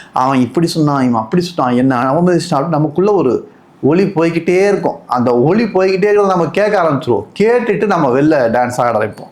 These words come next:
அப்படி நடனமாட வேண்டிய அவசியமே இல்லை. என்ன விஷயம் நடக்குதோ அதை ரசனையோட பார்க்க ஆரம்பிங்க. நீங்க ரசிக்க ஆரம்பிச்சீங்க, ஒவ்வொரு விஷயத்தையும் ரசனையோட இருந்தீங்கன்னா, நிச்சயமா சொல்றேன், உங்களுடைய உறவுகள் மேம்பட்டுட்டே போகும். ரசிக்கக்கூடிய திறனை நாம் வளர்த்துக்கொள்வோம்.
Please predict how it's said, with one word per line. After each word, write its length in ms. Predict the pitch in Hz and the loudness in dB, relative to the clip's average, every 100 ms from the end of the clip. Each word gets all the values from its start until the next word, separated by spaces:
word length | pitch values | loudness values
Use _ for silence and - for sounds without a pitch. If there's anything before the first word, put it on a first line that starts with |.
| - | -6
அப்படி 260 | 131 123 117 | -4 -2 0
நடனமாட 340 | 120 160 151 | 0 0 0
வேண்டிய 280 | 131 127 139 | 0 0 0
அவசியமே 340 | 117 117 131 | 0 0 0
இல்லை. 260 | 123 110 127 - - - - | 0 0 -4 -6 -20 -12 -2
என்ன 300 | 127 170 170 | 0 2 0
விஷயம் 340 | 135 151 120 | -2 -4 -2
நடக்குதோ 280 | 110 120 107 | 0 0 0
அதை 40 | 113 | 0
ரசனையோட 540 | - 185 175 151 170 | -2 0 0 0 0
பார்க்க 340 | 131 131 131 113 | -2 -2 0 -2
ஆரம்பிங்க. 300 | 101 98 - - - - | -2 -6 -10 -20 -8 0
நீங்க 200 | 127 110 | 0 2
ரசிக்க 400 | 131 - 214 202 | 0 0 0 0
ஆரம்பிச்சீங்க, 640 | 165 143 127 139 120 123 | 0 0 -2 -2 0 0
ஒவ்வொரு 380 | 127 147 190 175 | 2 2 2 2
விஷயத்தையும் 440 | 151 175 190 143 | 0 0 0 -2
ரசனையோட 320 | 143 160 143 | 0 0 0
இருந்தீங்கன்னா, 380 | 120 101 104 110 - - - | -2 -2 -4 -4 -10 -12 -2
நிச்சயமா 420 | 131 - 156 165 165 | -2 0 0 2 0
சொல்றேன், 400 | - 104 113 - - - | -2 -2 -4 -8 -18 -12
உங்களுடைய 560 | - 131 175 175 135 107 | -2 0 2 2 2 2
உறவுகள் 600 | 104 135 202 202 170 156 | 2 2 2 2 2 2
மேம்பட்டுட்டே 580 | 143 190 196 143 156 156 | 0 2 0 0 -2 -2
போகும். 240 | 120 - - - - | -4 -4 -18 -20 -10
ரசிக்கக்கூடிய 540 | - 185 175 120 113 | -4 -2 0 0 0
திறனை 380 | - 160 180 156 185 127 | -2 0 2 0 -2 -2
நாம் 200 | 110 104 | -2 0
வளர்த்துக்கொள்வோம். 720 | 110 113 107 101 98 98 | 0 0 -2 0 0 -2